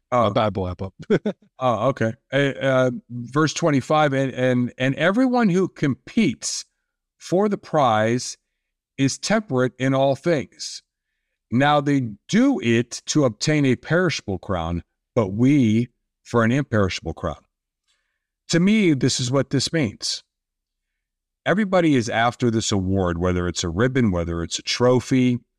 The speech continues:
Speaker 1: whether it's a, a, a plaque, but it's a very perishable item. It only lasts for so long.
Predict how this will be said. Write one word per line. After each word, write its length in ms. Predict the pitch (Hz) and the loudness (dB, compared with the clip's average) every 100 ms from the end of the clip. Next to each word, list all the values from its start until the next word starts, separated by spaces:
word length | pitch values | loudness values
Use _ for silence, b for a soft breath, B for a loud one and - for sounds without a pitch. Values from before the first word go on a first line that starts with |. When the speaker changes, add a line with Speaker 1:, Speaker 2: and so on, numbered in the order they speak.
| - | -6
Speaker 1:
whether 480 | 101 101 95 92 | 0 2 2 0
it's 420 | 90 92 87 - - | 0 -2 -2 -8 -6
a, 40 | 92 | -6
a, 500 | 87 87 87 82 78 - | -4 -4 -4 -4 -8 -10
a 60 | |
plaque, 720 | - - - 123 123 123 - - _ _ _ _ _ _ - | -12 -10 -2 0 0 -2 -8 -20 _ _ _ _ _ _ -2
but 100 | 160 | -2
it's 140 | - | -2
a 40 | |
very 220 | 135 165 117 | 0 0 0
perishable 540 | - 123 107 - 92 | 0 0 0 -2 0
item. 340 | 92 87 73 - _ _ _ _ _ _ _ | 0 0 -4 -16 _ _ _ _ _ _ _
It 140 | 160 | -2
only 400 | 160 214 247 226 | 0 0 0 0
lasts 560 | 139 113 120 120 104 - | 0 2 2 2 0 -4
for 180 | - 107 | -4 -4
so 320 | - 120 98 | -2 0 2
long. 480 | 92 80 78 62 - | 0 -4 -6 -8 -14